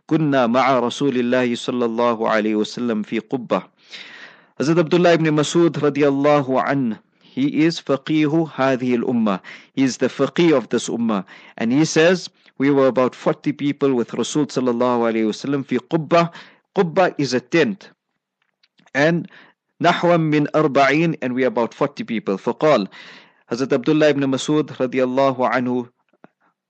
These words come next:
has mentioned, Nabi Kareem sallallahu alayhi wa sallam asked this question, فقال, "أترضون أن تكونوا ربع، ربع أهل الجنة?"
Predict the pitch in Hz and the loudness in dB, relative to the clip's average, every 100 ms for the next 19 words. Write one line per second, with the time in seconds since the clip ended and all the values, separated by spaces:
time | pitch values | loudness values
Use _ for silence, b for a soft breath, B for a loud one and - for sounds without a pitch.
0 | _ _ _ _ 120 117 127 151 156 - | _ _ _ _ -2 -2 0 0 0 0
1 | 147 160 131 151 143 135 131 127 - 120 | 0 0 0 0 0 -2 -2 -4 -4 -4
2 | 113 113 113 107 - 117 107 117 117 - | 0 2 2 0 -4 -6 -4 -4 -4 -6
3 | - - - 107 - 131 - - 123 131 | -12 -10 -6 -6 -6 -8 -10 -4 -2 -2
4 | 139 - - 131 120 139 170 170 - 147 | -4 -10 -2 -2 0 2 2 2 0 0
5 | 135 131 - 156 151 143 123 B B B | -4 -4 -2 -2 0 0 -4 B B B
6 | 123 156 147 139 139 139 - 117 156 156 | -2 0 2 2 2 0 -2 -2 0 2
7 | 147 127 123 117 B B - 139 131 127 | 2 4 2 0 B B -4 -2 0 -2
8 | 120 104 131 143 156 | -2 0 0 0 -2